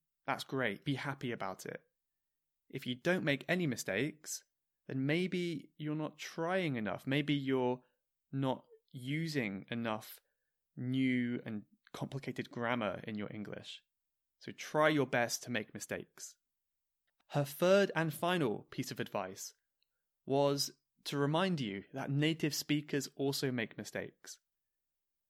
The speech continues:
Now, I think she learnt this from me because I make quite a few mistakes, and maybe you'll notice them on the podcast. If you do, let me know. Um, I'll be very impressed if you spot any of my mistakes.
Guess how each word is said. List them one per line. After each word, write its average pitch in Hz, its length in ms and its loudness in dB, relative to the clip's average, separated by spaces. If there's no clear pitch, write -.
Now, 123 140 0
I 165 160 4
think 151 500 2
she - 240 2
learnt 131 240 2
this 117 160 -4
from 110 240 -4
me 101 260 -4
because 104 420 -6
I 127 440 2
make 120 300 -4
quite - 240 -2
a - 40 -8
few 123 200 -8
mistakes, - 720 -8
and 107 160 -10
maybe 202 240 0
you'll 160 140 6
notice 127 320 0
them 113 160 0
on 107 100 -2
the 107 60 -2
podcast. 95 500 -4
If 156 140 -4
you 156 80 -2
do, 131 320 4
let - 160 0
me 127 120 2
know. 117 340 2
Um, 101 200 -14
I'll 113 80 -4
be 117 80 -2
very 127 200 6
impressed 123 540 2
if - 120 -8
you 120 40 -4
spot - 380 0
any 120 180 -4
of - 140 -6
my 113 100 -4
mistakes. - 680 -6